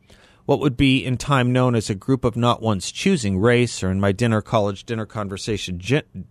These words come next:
gender, by censoring for himself on those kinds of bases was to limit himself,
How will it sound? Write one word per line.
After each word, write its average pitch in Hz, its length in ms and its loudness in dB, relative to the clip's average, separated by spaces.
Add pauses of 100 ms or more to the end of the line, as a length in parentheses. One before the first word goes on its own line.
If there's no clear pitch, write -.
(140)
gender, 101 500 0 (720)
by 143 80 4
censoring 226 400 0
for - 160 -2
himself 147 340 2
on 131 120 2
those 135 220 2
kinds 147 280 0
of 120 140 -4
bases 131 440 0
was 131 220 -2
to 160 140 0
limit 156 460 0
himself, 87 540 -8